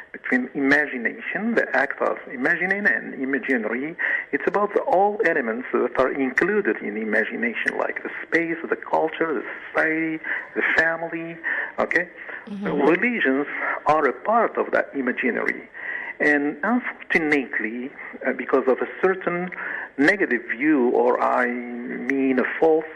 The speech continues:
Speaker 1: uh, conception of religion, uh, that makes us, that leads to what I called as a neologism, la foi pathie in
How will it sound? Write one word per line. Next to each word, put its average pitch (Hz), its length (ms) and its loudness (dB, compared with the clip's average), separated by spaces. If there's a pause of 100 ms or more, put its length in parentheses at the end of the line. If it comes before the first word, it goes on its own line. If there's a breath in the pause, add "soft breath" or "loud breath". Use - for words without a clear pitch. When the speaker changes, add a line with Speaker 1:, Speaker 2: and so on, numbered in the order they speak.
Speaker 1:
uh, 131 600 2 (100)
conception 131 560 0
of 107 80 -2 (100)
religion, 123 800 -4 (500 loud breath)
uh, 123 500 4 (220)
that 139 220 2
makes 175 260 2
us, 214 120 4 (440)
that 139 160 0 (220)
leads 165 280 2 (140)
to 143 140 4
what 139 340 4
I 139 80 4
called 135 460 0
as 131 200 2
a 135 60 6
neologism, 147 800 2 (540 loud breath)
la 120 80 2 (140)
foi 156 100 4
pathie 135 400 -2
in 107 140 -8